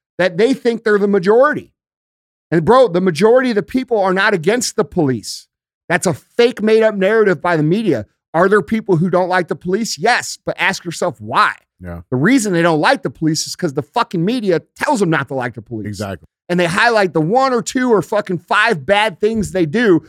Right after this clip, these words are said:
Speaker 1: out of the millions of interactions that happen as if that's the norm. All right?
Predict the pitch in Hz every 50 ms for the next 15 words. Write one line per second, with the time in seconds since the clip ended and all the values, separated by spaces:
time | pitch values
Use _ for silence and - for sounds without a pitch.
0 | _ _ _ - - 208 208 202 190 156 165 170 160 175 196 214 240 277 311 330
1 | 339 349 359 339 330 349 330 240 254 285 226 277 269 269 254 233 214 214 220 175
2 | - 226 214 180 170 185 165 160 196 196 202 - - 143 135 127 - _ _ _
3 | _ - 175 175 156 208 214 214 - 208 196 - - - - 170 160 165 185 214
4 | 208 170 127 - _ _ _ _ _ _ _ _ _ _ _ _ _ _ _ _
5 | _ - 135 139 143 151 175 185 -